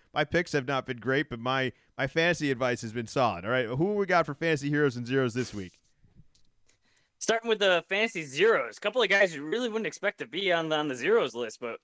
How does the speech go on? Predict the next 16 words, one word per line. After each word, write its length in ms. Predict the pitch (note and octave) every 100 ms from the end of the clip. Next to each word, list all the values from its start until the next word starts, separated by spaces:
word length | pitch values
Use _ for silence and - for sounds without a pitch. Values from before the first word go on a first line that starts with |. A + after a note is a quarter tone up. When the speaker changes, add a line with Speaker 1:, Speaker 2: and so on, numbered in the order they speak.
| A#2+
Speaker 2:
Lamar 280 | B2 E3
Jackson 440 | A3+ D#3 F3 - G#3
and 180 | C3+ A#2
Patrick 340 | D#3 E3+ -
Mahomes. 560 | C3+ C#3 E3+ A2+ F#2+ - _ _ _ -
Uh, 360 | B2+ A#2+ A2 -
wide 220 | B2+ E3+
receivers, 520 | A#3+ - A3 G#3+ A#3+ -
Cooper 320 | - A3+ A#3+
Kupp. 300 | - G3 - _ _ _ _ _
This 140 | E3
is 60 | G#3+
his 160 | A3 -
second, 460 | - G#3 A#3+ A3+ - -
uh, 500 | E3 D#3 D3 C#3 B2+
appearance 600 | A#2+ - - F#3+ F#3 E3